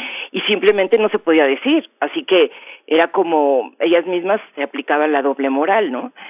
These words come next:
Entonces, por eso es que ahora tiene tanto valor que las mujeres se puedan expresar,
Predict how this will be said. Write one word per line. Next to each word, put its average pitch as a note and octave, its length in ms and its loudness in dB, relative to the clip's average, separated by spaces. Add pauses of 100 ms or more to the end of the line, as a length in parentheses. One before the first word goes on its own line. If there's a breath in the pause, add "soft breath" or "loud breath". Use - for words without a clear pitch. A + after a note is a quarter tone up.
(260 loud breath)
Entonces, E3 520 0
por E3 180 2
eso G3 140 2
es G#3+ 100 -2
que F#3+ 100 -2
ahora E3 200 2
tiene D#3 240 -4
tanto G#3+ 340 0
valor C#3 360 2 (600 soft breath)
que E3 380 -2
las D#3+ 160 0
mujeres D#3 340 0
se D#3 80 -6
puedan G3 320 2
expresar, D3 680 -6